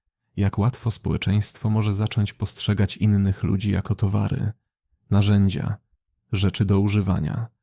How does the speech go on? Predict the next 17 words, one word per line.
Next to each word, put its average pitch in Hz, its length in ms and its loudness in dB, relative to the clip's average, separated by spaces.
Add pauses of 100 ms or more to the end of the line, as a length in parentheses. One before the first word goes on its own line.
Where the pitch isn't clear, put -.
(180)
handlowania 104 760 2
i 110 140 -2
odrzucania. 98 840 -2 (760)
Dowody 98 400 2
są 92 280 0
przytłaczające 101 920 0
i 110 160 -2
jasne, 104 540 -2 (640)
zapisane 101 640 0
w 98 100 -2
annałach 95 520 2
ich - 220 -4
ofiar, 98 440 -4 (400)
w - 80 -20
kodeksach 101 540 -2
prawnych 104 480 0
sprawców, - 800 -6